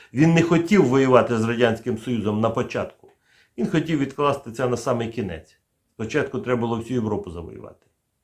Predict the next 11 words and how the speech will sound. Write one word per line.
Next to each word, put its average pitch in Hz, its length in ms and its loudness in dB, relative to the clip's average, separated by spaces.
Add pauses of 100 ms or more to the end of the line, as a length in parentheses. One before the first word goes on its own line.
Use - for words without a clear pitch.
(640)
Весною 131 520 4
сорокового 107 640 -2
року 175 640 2 (380)
приїхав 151 720 2
до 117 280 2
Гітлера 151 760 0 (540)
міністр 147 400 2
закордонних 127 560 2
справ 110 320 0
Росії 143 480 2
Молотов. 110 760 2